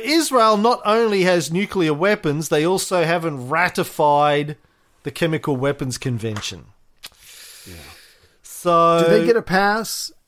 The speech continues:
Speaker 2: Do they get a
Speaker 1: No.
Speaker 2: pass when your
Speaker 1: No.
Speaker 2: enemies are trying to wipe you off, wipe you out,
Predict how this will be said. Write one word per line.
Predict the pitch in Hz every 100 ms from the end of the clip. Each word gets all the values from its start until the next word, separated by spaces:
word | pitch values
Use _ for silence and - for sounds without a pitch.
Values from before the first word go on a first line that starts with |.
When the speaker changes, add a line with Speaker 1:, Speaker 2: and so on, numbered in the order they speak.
| 165
Speaker 2:
Do | 135
they | 165 175
get | 202
a | -
Speaker 1:
No. |
Speaker 2:
pass | 220 180 185 185 -
when | 170
your | 160 147
Speaker 1:
No. |
Speaker 2:
enemies | 165 165 170 165
are | 156
trying | 139 165 156
to | 151 139 131 _ -
wipe | 147 151 160
you | 151 143
off, | 143 156 -
wipe | 151 147
you | 147
out, | 147 139 135 -